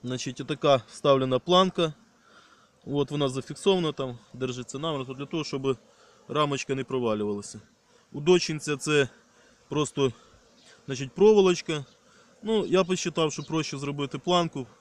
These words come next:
поставив і все, якби. Хто вже не як пристосувався. Ну і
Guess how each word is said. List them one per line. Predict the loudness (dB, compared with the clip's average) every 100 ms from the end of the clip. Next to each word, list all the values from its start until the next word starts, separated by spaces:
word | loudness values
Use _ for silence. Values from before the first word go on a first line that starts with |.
| _
поставив | -14 -4 -2 -2 -4
і |
все, | -8 -10
якби. | -10 -10 -16 _ _ _ _ -20 _ _ _ _ _ -20 _ _ _ _ _ _ _ _
Хто | _ -10 -10
вже | -8 -8
не | -8 -10 -8
як | -8 -6
пристосувався. | -10 -12 -14 -12 -8 -8 -10 -18 -20 _ _ _ _ _ _ _ _ -20 _
Ну | -4 0
і | 0 -2